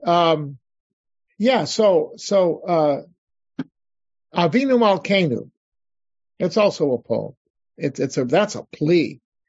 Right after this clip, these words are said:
That is a real all-out wow. Um, but notice the order.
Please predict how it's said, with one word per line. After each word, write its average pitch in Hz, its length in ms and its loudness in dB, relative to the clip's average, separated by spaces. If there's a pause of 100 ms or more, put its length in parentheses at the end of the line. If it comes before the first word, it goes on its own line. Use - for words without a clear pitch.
(180)
That 151 340 -2
is 123 180 -2
a 117 100 0
real 131 580 0
all-out 143 640 2 (560)
wow. 113 540 -4 (840)
Um, 127 600 0 (840)
but 185 180 -2
notice 220 380 0
the 185 140 0
order. 165 680 0